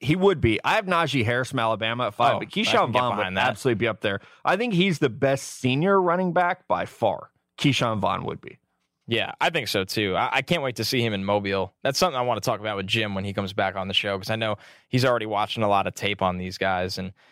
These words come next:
Speaker 2: I think Vaughn was somebody that would have been a second round pick if he had declared. Little surprising that he
Speaker 1: Yeah.
Speaker 2: opted to stay, but, I mean, listen, do what's best for you.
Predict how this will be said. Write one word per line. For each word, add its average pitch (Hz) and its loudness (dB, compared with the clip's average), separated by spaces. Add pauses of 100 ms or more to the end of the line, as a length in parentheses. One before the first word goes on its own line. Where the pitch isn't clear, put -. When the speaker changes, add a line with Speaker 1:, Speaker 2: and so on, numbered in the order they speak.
(140)
Speaker 2:
I 113 0
think 120 -2
Vaughn 117 2
was 104 0
somebody 110 -2
that 98 -4
would 113 -4
have 104 -10
been 110 -2
a 95 -2
second 107 -2
round 95 -6
pick 110 -2
if 98 -10
he 104 0
had 92 0
declared. 110 0
Little 208 2
surprising 127 0 (420)
that 113 0
he 123 -4
Speaker 1:
Yeah. 110 0
Speaker 2:
opted - -4
to 107 -8
stay, 151 2
but, 139 0 (100)
I - -4
mean, 165 0
listen, 98 -2 (120)
do 139 2
what's 147 2
best 135 0
for 127 -2
you. 123 0